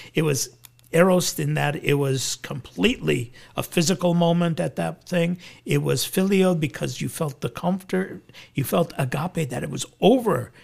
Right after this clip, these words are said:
and above what you were. And I was trying to pinpoint, like, what is that spiritual thing? I, maybe I'm looking too deep into it, but I wanna know, what, from you, what,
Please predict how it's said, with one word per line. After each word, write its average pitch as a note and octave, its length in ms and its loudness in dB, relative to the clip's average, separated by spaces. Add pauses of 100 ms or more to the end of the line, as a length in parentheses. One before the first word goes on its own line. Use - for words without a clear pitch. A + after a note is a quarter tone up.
(120)
and C#3 120 2
above E3 380 6
what - 240 0
you - 100 -2
were. - 340 -6 (300)
And D3 300 0 (500)
I - 80 4
was D#3+ 120 2
trying A#3 200 0
to A3+ 60 2
pinpoint, G3 720 -2 (260)
like, C3+ 200 -4
what F#3 180 0
is A3 180 0
that D3 200 -6
spiritual E3 680 -2
thing? - 220 -4
I, - 220 2
maybe A3 340 4
I'm F#3 160 4
looking F3 320 -2 (300)
too F#3+ 160 6
deep D#3 340 4
into A#2 320 -4
it, - 160 -6
but E3+ 140 -2
I G3 40 2
wanna C4 280 0
know, A#3 160 4
what, F#3 440 -2
from G3 200 -2
you, G#3 160 4
what, F3 300 -4